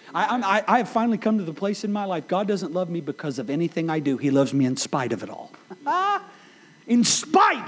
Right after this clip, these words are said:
of myself, he loves me.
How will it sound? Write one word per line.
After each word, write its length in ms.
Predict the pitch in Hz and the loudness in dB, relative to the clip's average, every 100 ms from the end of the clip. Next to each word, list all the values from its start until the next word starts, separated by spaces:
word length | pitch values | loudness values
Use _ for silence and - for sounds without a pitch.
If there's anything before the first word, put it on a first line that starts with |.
| - | 0
of 220 | 202 - | 0 0
myself, 880 | 202 170 - - 175 110 - - - - _ _ _ - _ _ _ | 0 0 0 0 0 0 -12 -20 -20 -20 _ _ _ -20 _ _ _
he 140 | - 202 | -4 0
loves 380 | 185 156 - | 2 0 -4
me. 100 | - | -16